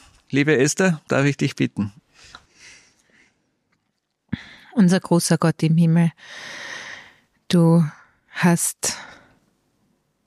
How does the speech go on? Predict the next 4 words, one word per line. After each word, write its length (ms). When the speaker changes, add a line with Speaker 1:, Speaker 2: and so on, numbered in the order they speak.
Speaker 2:
uns 360
so 260
schöne 680
Prinzipien 880